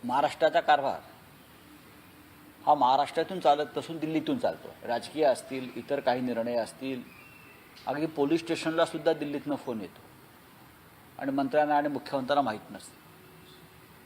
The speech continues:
कोणावर कारवाई करायची, कोणावर कारवाई नाही करायची, कोणाला सोडायचं, कोणाला अडकवायचं, हां, कोणाच्या मागे चौकशीच्या ससेमाऱ्या लावायचा.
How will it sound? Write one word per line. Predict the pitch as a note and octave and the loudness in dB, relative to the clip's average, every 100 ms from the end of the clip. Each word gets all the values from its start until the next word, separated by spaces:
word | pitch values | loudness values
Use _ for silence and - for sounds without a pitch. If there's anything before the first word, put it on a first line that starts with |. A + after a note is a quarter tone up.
| - - | -12 -2
कोणावर | C3+ D3 D3 | 6 6 6
कारवाई | D3 C3 C#3+ C#3+ | 6 6 4 2
करायची, | C#3 C#3 C3+ | 2 2 0
कोणावर | C3 B2 C#3+ | 0 4 4
कारवाई | C3+ B2 B2+ C#3+ | 4 2 2 0
नाही | B2 C3 | 0 -2
करायची, | C3+ C3 B2+ C3+ | 0 0 0 -2
कोणाला | B2 C3 C#3+ C#3 | -2 2 4 4
सोडायचं, | C3 B2 C3+ B2+ C3+ | 0 0 0 0 -4
कोणाला | B2+ C3 C3+ | -2 0 2
अडकवायचं, | A#2 A2+ C3+ C3 A2+ G#2+ F#2 - - - - - - - - | 2 2 0 0 -2 -10 -10 -18 -20 -20 -20 -20 -20 -14 2
हां, | D#3 C3 - - - - | 4 4 -4 -18 -20 -12
कोणाच्या | C3 C3+ C3+ D#3 | -2 2 4 4
मागे | C3+ C#3 C#3 | 4 2 0
चौकशीच्या | C#3 A#2+ C#3 C3 D3+ | 0 0 -2 -2 -2
ससेमाऱ्या | - A#2 C3 C3 C3+ | -2 -4 -2 0 2
लावायचा. | C3 A2 A#2+ B2 A#2+ | 4 4 2 0 -2